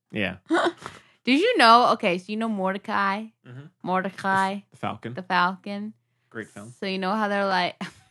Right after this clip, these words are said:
Speaker 2: <laughs> he always manages to sly little giant up in here. I see you.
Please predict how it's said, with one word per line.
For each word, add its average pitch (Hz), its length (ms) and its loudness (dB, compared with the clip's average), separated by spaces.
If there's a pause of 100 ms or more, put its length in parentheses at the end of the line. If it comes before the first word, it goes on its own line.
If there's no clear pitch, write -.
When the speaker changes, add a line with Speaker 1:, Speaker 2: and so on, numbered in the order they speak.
(440)
Speaker 2:
<laughs> - 0 - (1040)
he 403 160 4
always 202 280 6
manages 165 300 -2
to - 140 -16
sly 160 260 0
little 135 160 -6
giant 156 320 -4
up - 160 -4
in 147 80 -16
here. 156 140 -6
I 180 100 4
see - 180 -6
you. 104 260 -14